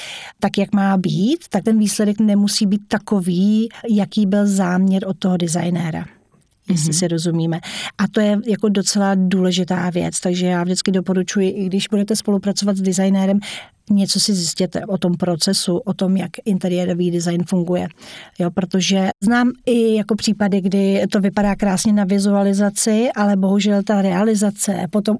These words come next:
Speaker 1: už vlastně není takové to wow. Jo, že v podstatě ta vizualizace je větší wow, než potom ten hotový interiér a takhle to být nesmí. Ono to musí být vždycky naopak.
Speaker 2: Takže správný designér by ale tohleto měl umět s vámi rozebrat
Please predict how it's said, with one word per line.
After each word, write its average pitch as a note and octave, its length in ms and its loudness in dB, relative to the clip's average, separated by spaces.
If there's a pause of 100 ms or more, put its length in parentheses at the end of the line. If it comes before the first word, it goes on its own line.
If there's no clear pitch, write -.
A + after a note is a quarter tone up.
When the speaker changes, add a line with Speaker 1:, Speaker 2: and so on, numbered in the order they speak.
Speaker 1:
už C4 220 -2
vlastně B3 360 0
není A#3+ 240 2
takové F#3+ 300 -2
to G3+ 100 0
wow. F3+ 480 0 (260)
Jo, G3 220 2
že G#3+ 120 2
v G3+ 80 -8
podstatě A3 340 -2
ta A3 100 0
vizualizace G3+ 500 2
je G#3+ 300 0
větší F#3+ 360 0
wow, F#3+ 340 2
než G3+ 240 2
potom G3+ 240 0
ten G#3 140 2
hotový G#3 240 0
interiér G#3+ 340 2 (200)
a G#3 60 -2
takhle G3+ 240 0
to G3+ 100 0
být F#3+ 180 2
nesmí. G3 540 0 (260)
Ono G#3 140 2
to A3 100 2
musí G#3 220 0
být F#3 100 0
vždycky F#3 300 0
naopak. F#3 400 -2 (200)
Speaker 2:
Takže F#3 220 0
správný F#3+ 380 0
designér F#3+ 520 0
by F#3+ 300 -2 (140)
ale F#3 220 0 (180)
tohleto F3+ 440 -2
měl F3 340 0
umět E3 300 -2
s - 80 -4
vámi F3 280 0
rozebrat D#3 580 -4